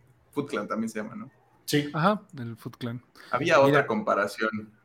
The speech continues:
Speaker 3: Héctor Valenzuela dice que ya tiene boletos para mañana subtitulada, entonces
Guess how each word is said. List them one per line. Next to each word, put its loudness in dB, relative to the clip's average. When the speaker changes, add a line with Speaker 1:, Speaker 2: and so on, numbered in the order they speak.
Speaker 3:
Héctor 2
Valenzuela 4
dice -6
que -6
ya -2
tiene 2
boletos -2
para -2
mañana -2
subtitulada, 0
entonces -4